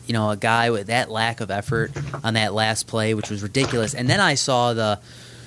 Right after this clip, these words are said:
you know, the pass ball where the guy went from second to home. Like, those kinds of plays are just so unacceptable,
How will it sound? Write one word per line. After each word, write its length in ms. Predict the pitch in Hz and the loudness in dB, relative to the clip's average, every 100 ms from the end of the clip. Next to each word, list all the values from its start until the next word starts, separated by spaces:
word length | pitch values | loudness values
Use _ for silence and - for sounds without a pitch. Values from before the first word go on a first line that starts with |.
| - - - - - - - | -20 -20 -20 -20 -18 -18 -2
you 80 | 131 | 2
know, 160 | 123 120 | 4 4
the 80 | 113 | 2
pass 360 | 139 139 127 | 2 2 2
ball 560 | - 139 135 127 117 - - - | 4 6 6 6 4 0 -18 -10
where 120 | 117 | -4
the 60 | 123 | 0
guy 160 | 131 | 2
went 160 | 131 123 | 2 0
from 120 | 110 | -2
second 380 | - 147 131 117 | 0 0 0 0
to 80 | 107 | 2
home. 360 | 123 123 110 | 2 2 2
Like, 220 | 104 104 - - - - - | 2 0 -2 -12 -20 -20 0
those 240 | 165 175 - | 4 4 4
kinds 260 | 175 156 | 2 4
of 80 | 131 | 2
plays 340 | - 127 117 | 4 4 4
are 60 | 113 | 2
just 340 | 107 - - - - - - | 0 0 -2 -8 -20 -16 -6
so 500 | - - 160 135 104 | -2 4 6 4 2
unacceptable, 1000 | 123 120 - - 123 - 107 101 98 | 0 -2 -2 0 0 -2 -4 -2 -2